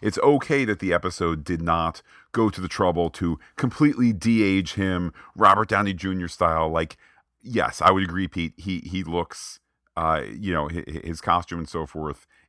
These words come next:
is of the, uh, of the prequel, uh, era. You know, the guy looks younger than his current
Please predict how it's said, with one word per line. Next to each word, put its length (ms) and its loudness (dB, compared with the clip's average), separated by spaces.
is 460 -6
of 320 0
the, 420 -4
uh, 160 0
of 200 -2
the 60 -12
prequel, 760 -6
uh, 220 -2
era. 460 2
You 200 -6
know, 240 -2
the 140 -2
guy 320 6
looks 580 -4
younger 560 0
than 220 -4
his 220 -6
current 380 -6